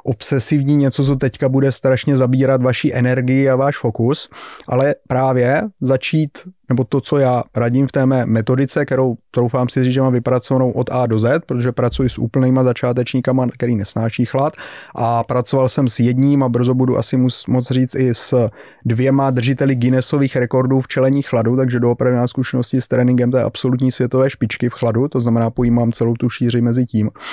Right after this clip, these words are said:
A v praxi člověk, který začíná, tak potřebuje začít tak nenáročně,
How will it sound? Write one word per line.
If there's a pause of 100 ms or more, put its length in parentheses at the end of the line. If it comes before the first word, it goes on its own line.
(320)
A
v (120)
praxi (240)
člověk,
který
začíná,
tak
potřebuje
začít (100)
tak
nenáročně,